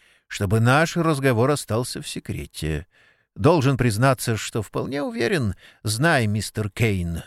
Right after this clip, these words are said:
о моем визите, он весьма против него возражал бы. Однако условия завещания, затрагивающие ваши интересы, очень важны. В некотором смысле столь же, что и в отношении его интересов.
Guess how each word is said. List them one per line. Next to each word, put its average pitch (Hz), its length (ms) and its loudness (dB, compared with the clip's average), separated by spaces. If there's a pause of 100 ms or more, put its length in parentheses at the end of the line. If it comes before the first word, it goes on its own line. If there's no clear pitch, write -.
о 117 100 0
моем 98 280 0
визите, 117 680 -4 (200)
он 220 240 0
весьма 185 600 0
против - 540 -6
него 120 220 -2
возражал 104 640 -2
бы. - 280 -14 (600)
Однако 98 400 -2
условия 147 480 2
завещания, 147 720 0
затрагивающие 120 1040 0
ваши 107 500 0
интересы, 90 600 -6
очень - 340 -6
важны. 92 480 -8 (520)
В - 120 0
некотором 95 400 0
смысле 98 380 -4
столь 82 340 -6
же, 156 180 -4
что - 180 -6
и 87 40 0
в 76 80 -6
отношении 98 680 0
его 202 340 0
интересов. 85 680 -6